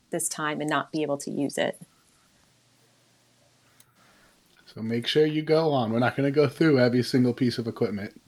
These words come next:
Speaker 2: They'll be here
Speaker 1: Yeah.
Speaker 2: forever. <laughs> Go on the U S P A webpage, look up the approved
Speaker 1: Yep.
Speaker 2: equipment list,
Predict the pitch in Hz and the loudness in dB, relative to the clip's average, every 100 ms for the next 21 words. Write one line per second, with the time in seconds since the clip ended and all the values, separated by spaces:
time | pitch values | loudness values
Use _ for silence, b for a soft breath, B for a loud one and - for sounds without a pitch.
0 | - 113 233 233 262 277 269 185 - 208 | -6 6 8 8 8 6 4 2 -2 -4
1 | B - 185 202 - 175 160 185 175 165 | B 8 12 12 12 10 12 12 12 10
2 | 170 - - 160 160 165 165 - 123 120 | 8 6 8 12 12 10 8 6 6 4
3 | 117 110 123 143 139 - 143 127 - 147 | 0 -2 4 4 4 6 4 4 2 4
4 | 147 139 - 131 - 160 147 127 120 117 | 2 -2 -6 0 4 4 4 -2 -2 -2
5 | - | -8